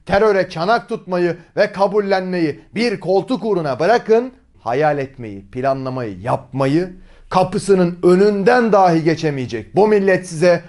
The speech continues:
on dört Mayıs günü öyle bir ders verecek. C H P lideri Kılıçdaroğlu'nun bu seccade pozu, skandalı karşısında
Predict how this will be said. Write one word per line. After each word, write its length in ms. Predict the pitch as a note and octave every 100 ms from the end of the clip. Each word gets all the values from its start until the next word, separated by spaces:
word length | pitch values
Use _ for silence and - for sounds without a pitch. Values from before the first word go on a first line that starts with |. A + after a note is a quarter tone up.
| - -
on 320 | G#3 B3 A3+
dört 220 | G#3 G3+ F#3+
Mayıs 360 | F#3+ F3+ F3+
günü 200 | F3+ F3 F3
öyle 420 | F3 F3+ F3+ C4
bir 120 | A#3
ders 300 | G3 F3 -
verecek. 360 | C3 G#2 - - _ _
C 180 | B2 C#3+
H 80 | D3
P 100 | E3+
lideri 300 | E3+ F3 E3+
Kılıçdaroğlu'nun 720 | E3 D#3+ D#3 F#3 F3+ D3+ C3
bu 60 | C3
seccade 680 | D3 C#3 - D#3 D3 F#3 F#3
pozu, 340 | C#3+ B2+ -
skandalı 720 | - C3+ - C#3 C#3 D3 E3+
karşısında 720 | D#3+ C3 - A#2 A#2 C#3+ D3+